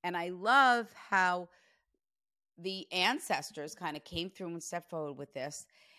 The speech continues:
And it validates that the, her soul was with you at the exact moment.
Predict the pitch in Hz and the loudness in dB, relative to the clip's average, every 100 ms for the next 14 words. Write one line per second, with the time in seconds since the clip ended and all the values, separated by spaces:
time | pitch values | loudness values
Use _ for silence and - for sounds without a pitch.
0 | _ _ _ _ _ _ _ 220 220 220 | _ _ _ _ _ _ _ 0 0 0
1 | - _ _ 208 208 202 196 196 190 196 | -4 _ _ -4 0 4 4 2 -4 -6
2 | 185 - 180 175 _ - 180 - 190 190 | -6 0 0 0 _ -10 -8 -8 -10 -10
3 | - 190 226 269 294 - 196 - 180 - | -6 -4 -4 -6 -12 -10 -12 -10 -10 -4
4 | 175 - 214 208 - 185 185 - 147 131 | -6 -6 -10 -10 -6 -6 -6 -10 -10 -8
5 | 135 | -12